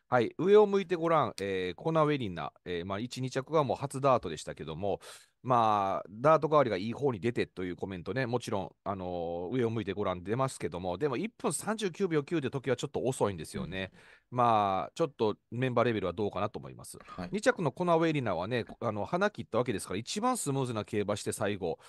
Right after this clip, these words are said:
Speaker 1: かわされてしまいました。えー、現状の体で精一杯の走りっていう、まだちょっと体に成長が必要っていうコメント出てますね。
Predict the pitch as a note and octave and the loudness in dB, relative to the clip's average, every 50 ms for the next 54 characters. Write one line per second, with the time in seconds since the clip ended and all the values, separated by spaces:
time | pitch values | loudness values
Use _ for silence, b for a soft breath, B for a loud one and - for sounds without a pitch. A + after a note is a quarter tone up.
0 | B B B - A#2+ A2+ G#2+ - G#2+ G2+ E2+ F#2 - G2+ F#2+ E2+ D#2+ D#2+ D2+ - | B B B 2 2 2 2 2 -2 -4 -4 -6 -8 -8 -8 -8 -8 -8 -10 -10
1 | - - - b b b b b b b - G#2 G#2+ G2+ B2 C#3+ D3 C#3+ C3 C#3+ | -12 -12 -14 b b b b b b b -2 -2 0 2 2 2 2 2 2 2
2 | C3 B2+ B2 - C#3 C3+ C3+ D3 D#3+ D3+ - - A#2 G2+ A2+ A#2+ - _ A#2+ G2+ | 0 0 0 2 2 4 4 2 0 -2 -2 -2 -2 -2 -2 -6 -4 _ -4 -2
3 | E2+ E2+ - - A2+ - - A2 A#2+ A#2+ - _ - F2+ F2 E2 D#2 - G2 A2 | -2 -4 -6 -6 -6 -6 -4 -4 -6 -6 -6 _ -8 -8 -6 -6 -8 -6 -4 -4
4 | G#2 G2+ - - G2 G2+ - B2 A#2 A2 A2 G#2+ - - G#2+ G2 F2+ - G2+ F2+ | -4 -4 -4 -6 -8 -2 0 0 0 0 0 -4 -4 -4 -4 -6 -4 -6 -6 -6
5 | G2 - - - A#2+ A#2 G#2 G2 _ - F#2 E2+ - F#2 F2+ D#2+ E2 E2+ E2+ - | -6 -8 -8 -4 -2 -2 -2 -2 _ -10 -10 -8 -8 -10 -10 -8 -8 -10 -8 -10
6 | F2 C#2+ D2 D2+ - D#2+ F2 A#2+ A#2+ A#2 A2+ | -8 -10 -10 -12 -10 -10 -8 -6 -6 -6 -6